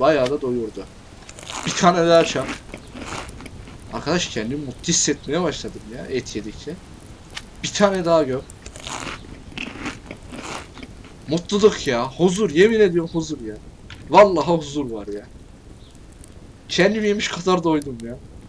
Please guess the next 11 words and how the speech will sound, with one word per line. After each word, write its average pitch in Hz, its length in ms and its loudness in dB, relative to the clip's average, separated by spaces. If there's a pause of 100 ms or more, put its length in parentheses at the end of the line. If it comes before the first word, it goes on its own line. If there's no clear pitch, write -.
(120)
Suda 202 360 4
içsem 202 380 0
mi? 202 120 -10
Neyse 180 300 -4
suya 135 260 -6
gerek 123 340 -6
yok. 110 120 -8
O 117 100 -8
kadar 110 300 -8
da 120 80 -4
abartmayalım. 104 540 -10